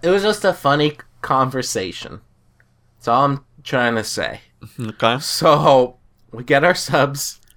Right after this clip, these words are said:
Speaker 1: Well, there is other fr-, friendly banter, and we go to the, the truck and we start driving away, eating our subs. And we were talking about breastfeeding for a little bit, some more,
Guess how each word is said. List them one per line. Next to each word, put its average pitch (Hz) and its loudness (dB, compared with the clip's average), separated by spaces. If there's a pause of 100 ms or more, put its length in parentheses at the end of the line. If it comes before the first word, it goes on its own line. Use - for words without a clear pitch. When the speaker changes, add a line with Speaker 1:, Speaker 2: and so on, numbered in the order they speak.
(600)
Speaker 1:
Well, 104 -6
there 120 0
is 113 0
other 135 2
fr-, 123 -2
friendly 143 -2
banter, 127 -2 (560)
and 117 0
we 127 -2
go 127 2
to 147 2
the, 165 -2 (220)
the 135 -8
truck - -2
and 107 -10
we 110 -8
start 131 -2
driving 139 0
away, 156 0
eating 123 -2
our 123 -4
subs. - -6 (500)
And 113 -4
we 110 0
were 107 0
talking 120 -2
about 104 -2
breastfeeding 127 -2
for 131 -2
a 120 0
little 120 0
bit, 127 0 (200)
some 139 -4
more, 120 -2